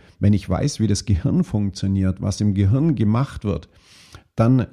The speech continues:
kann ich diese Techniken auf einem ganz anderen Level einsetzen. So, und wie das Ganze jetzt funktioniert,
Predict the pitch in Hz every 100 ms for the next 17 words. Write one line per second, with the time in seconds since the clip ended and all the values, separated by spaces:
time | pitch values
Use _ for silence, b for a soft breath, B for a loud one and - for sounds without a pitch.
0 | - 98 101 110 98 95 - 110 - 113
1 | - 95 - 92 98 98 92 95 - 85
2 | 90 90 92 82 80 80 92 - 85 90
3 | 87 80 - - _ B B B 92 -
4 | 120 - B B 113 147 208 208 - 131
5 | 143 101 90 - 107 101 - 104 151 127
6 | 180